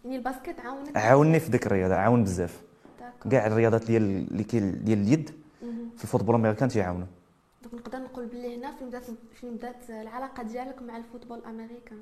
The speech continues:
Speaker 2: مم.
Speaker 1: باقي عاقل على اول ماتش لعبتيه؟
Speaker 2: بيان سور.
Speaker 1: تقدر توصف لي كيفاش داز؟ كيفاش
Speaker 2: لعبنا
Speaker 1: داز؟
Speaker 2: مع ليكيب، آه، سميتها جاكوار.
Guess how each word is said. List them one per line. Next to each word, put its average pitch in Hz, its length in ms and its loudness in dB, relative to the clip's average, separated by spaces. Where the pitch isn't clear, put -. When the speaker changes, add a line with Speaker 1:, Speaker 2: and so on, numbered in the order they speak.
Speaker 2:
مم. 110 220 -2
Speaker 1:
باقي - 220 -8
عاقل 294 260 -12
على 247 180 -10
اول 277 320 -10
ماتش 262 240 -18
لعبتيه؟ 214 440 -20
Speaker 2:
بيان 120 200 0
سور. 80 220 -8
Speaker 1:
تقدر 339 140 -8
توصف 339 340 -12
لي 269 140 -10
كيفاش 262 320 -16
داز؟ 226 360 -12
كيفاش 113 260 0
Speaker 2:
لعبنا 98 220 2
Speaker 1:
داز؟ 120 80 4
Speaker 2:
مع 107 140 4
ليكيب، - 440 -2
آه، 95 600 0
سميتها 101 400 -4
جاكوار. 98 540 -2